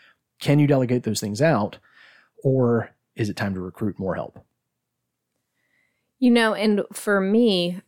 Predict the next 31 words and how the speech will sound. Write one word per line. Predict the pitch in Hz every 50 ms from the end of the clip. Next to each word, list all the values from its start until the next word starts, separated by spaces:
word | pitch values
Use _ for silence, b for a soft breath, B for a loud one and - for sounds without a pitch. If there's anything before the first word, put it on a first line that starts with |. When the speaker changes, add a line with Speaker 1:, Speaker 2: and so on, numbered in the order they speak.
| _ -
Speaker 2:
uh, | 175 180 170 165 -
I | - 175 175
did | 165 175 175
get | 170 175 170 -
to | 175
that | 165 160 151 151 -
point | - 180 185 208 202 - 160 165
where | 160 156 156 147 -
I | 143 151
had | 151 151 - - - 156 156 160 160 -
to | - 170
get | 165 175 - 160
help | 151 165 160 160 156 156 156
both | 165 160 160 160 156 - - - - _ _ _ _ _ _ _ _ _
in | - 170 156 151 151 147
work | - 151 147 151 202 226 - - - _ _ _ _ _ _
and | 175 151 151 156 156 170
in | 175
the | 156 143
house. | 143 131 127 - 156 156 - - - - _ -
Speaker 1:
Yeah. | 170
Speaker 2:
Like, | 160 151 143 147 - - - -
it | - 180 185 - 170
was, | 180 165 165 160 156 156 156 151 151 160 - - - _
I, | - 180 180 -
I | - 180
mean, | 175 175 170 170
we, | 165 165 - - -
I | 170
started | 160 - - - - - 202 202 240 277 269 247 190 175 175 165
by, | 165 160 151 151 151 151 147 147 147 147 -